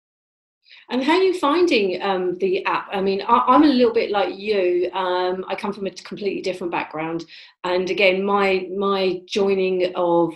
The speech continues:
uh, Inventory Base and also doing inventories was very much led by experience, i.e. a bad one. Um, but I had no experience of, of doing this site, sort of,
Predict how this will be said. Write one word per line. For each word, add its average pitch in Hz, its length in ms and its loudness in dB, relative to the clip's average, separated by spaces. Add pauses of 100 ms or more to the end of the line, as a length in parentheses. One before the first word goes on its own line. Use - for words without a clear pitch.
uh, 165 280 -2
Inventory 180 420 -4
Base 170 300 0 (120)
and 175 240 0
also 170 540 -2
doing 170 300 -2
inventories 170 500 -6
was 170 120 -10
very 175 180 -4
much 160 160 -8
led 175 260 -4
by 170 220 -4 (280)
experience, 170 760 0
i.e. 160 200 2
a 151 80 -4
bad 160 360 0
one. - 340 -10 (440)
Um, 180 280 4
but 185 140 -4
I - 40 0
had 202 160 0
no 196 180 4
experience 180 480 0
of, 170 180 -2 (200)
of 160 300 -2
doing 175 300 4
this 180 260 -2
site, 170 340 -2 (140)
sort 165 440 -4
of, 151 100 -8